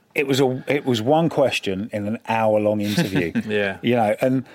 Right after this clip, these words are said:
Speaker 1: I think we all agree wearing a helmet when you're on a bike is gonna stop you from getting injured if you fall off. No, it's not gonna stop you from getting injured if it's a massive crash.
Speaker 2: Mm.
Speaker 1: No, you shouldn't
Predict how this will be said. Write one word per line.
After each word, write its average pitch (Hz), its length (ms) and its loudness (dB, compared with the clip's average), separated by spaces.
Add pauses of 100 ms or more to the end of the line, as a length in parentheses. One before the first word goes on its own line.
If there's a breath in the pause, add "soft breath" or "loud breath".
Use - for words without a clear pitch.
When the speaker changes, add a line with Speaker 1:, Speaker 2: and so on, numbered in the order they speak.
(180 loud breath)
Speaker 1:
I - 80 -4
think 170 200 -2
we 156 120 4
all 165 160 4
agree 117 440 2
wearing 160 300 4
a 143 60 4
helmet 117 400 2
when 117 120 2
you're 120 120 2
on 110 80 0
a 98 40 0
bike 92 440 0
is 110 160 -4
gonna 117 180 0
stop 117 320 -2
you 113 140 2
from 110 160 -2
getting 110 260 0
injured 95 480 0
if 110 180 -4
you 110 80 -2
fall 104 280 0
off. - 240 -4 (180 loud breath)
No, 170 220 2
it's 113 160 -2
not 123 160 0
gonna 117 180 0
stop - 300 -2
you 110 100 0
from 110 140 -4
getting 104 240 -2
injured 104 260 0
if 113 140 -2
it's 95 100 -4
a 117 60 -2
massive 117 440 0
crash. 107 480 -2
Speaker 2:
Mm. - 40 -16 (600 loud breath)
Speaker 1:
No, 156 340 2
you 139 280 2
shouldn't 120 500 0